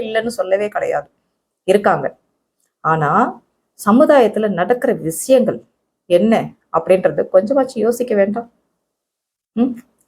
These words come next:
நம்ம வாழ்க்கை நாசமா போனாலும், நம்ம பிள்ளைங்க நல்லா இருக்கணுன்றதுக்காக நம்ம எவ்வளவு கஷ்டப்பட்டு நம்ம குழந்தைங்களை நம்ம வளர்க்கணும், காப்பாத்தணும், ஒரு நல்ல இடத்துக்கு நம்ம கொண்டு போகணும், இல்லையா?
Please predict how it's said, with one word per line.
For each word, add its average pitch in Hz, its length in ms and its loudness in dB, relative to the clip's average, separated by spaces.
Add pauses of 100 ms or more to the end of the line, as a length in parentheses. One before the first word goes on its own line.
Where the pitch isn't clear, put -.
(160)
நம்ம 190 260 2
வாழ்க்கை 254 320 4
நாசமா 208 440 0
போனாலும், 170 540 -6
நம்ம 208 400 -4
பிள்ளைங்க 269 400 2
நல்லா 214 340 2
இருக்கணுன்றதுக்காக 196 1200 0
நம்ம 214 260 0
எவ்வளவு 320 460 0
கஷ்டப்பட்டு 208 560 -2
நம்ம 196 180 -4
குழந்தைங்களை 190 500 2
நம்ம 170 320 -10 (580)
வளர்க்கணும், 196 540 0
காப்பாத்தணும், 185 600 -2
ஒரு 165 140 -2
நல்ல 180 300 -2
இடத்துக்கு - 360 0
நம்ம 147 160 -6
கொண்டு 165 280 -4
போகணும், - 400 -2 (840)
இல்லையா? 165 440 2